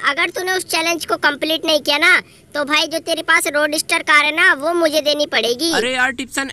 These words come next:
Speaker 2: ऐसा कोई चैलेंज नहीं है जो मैं आज तक कभी कंप्लीट ना कर पाया हूँ। और ये क्या गाइस, ये तो फिर से फोन पे बात करने लग गया यार।
Speaker 1: देख भाई, एक करोड़ से एक भी रुपया कम नहीं करूँगा, तुझे लेना तो बता दे।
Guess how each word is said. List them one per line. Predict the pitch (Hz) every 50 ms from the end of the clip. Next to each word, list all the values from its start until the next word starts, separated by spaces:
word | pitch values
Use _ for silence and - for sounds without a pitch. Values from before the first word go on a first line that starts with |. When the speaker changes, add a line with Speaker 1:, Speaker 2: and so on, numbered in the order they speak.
| - -
Speaker 2:
ऐसा | 196 208 214 - 262
कोई | 254 269 269 269
चैलेंज | - 247 226 233 240 247 254 240
नहीं | 240 240 214 190 214
है | 240 240
जो | 190 233 240
मैं | 240 240 240
आज | 240 240 - -
तक | 277 254 -
कभी | 262 247 262 277
कंप्लीट | - 233 214 208 - 208 214 220 226 247
ना | 240 233
कर | 233 240 233
पाया | - - 226 233 233 233
हूँ। | 247 247 240 233 214 - -
और | 175 190 190
ये | 190 202 220 240
क्या | - 269 254
गाइस, | 247 254 269 269 240
ये | 233 240
तो | 254 262 262
फिर | - 254 233
से | 226 - 277
फोन | 247 269 262 269 233
पे | 269 269
बात | 240 262 262 254
करने | - 254 247 247 254 254
लग | 240 208 165 160
गया | 175 180
यार। | 185 202 226 254 254
Speaker 1:
देख | 247 302 320 302
भाई, | 311 381 370 359 339
एक | 330 330 -
करोड़ | 339 320 330 330 339
से | - 381 349 339
एक | 311 302
भी | 339 349
रुपया | 349 - 480 359 349
कम | - 339 339
नहीं | 339 339 320 277
करूँगा, | 247 247 262 277 302 302
तुझे | 302 339 311 339
लेना | 320 311 311 320 330 339
तो | 349 349 349
बता | 277 233 208 - 208 208
दे। | 208 233 240 240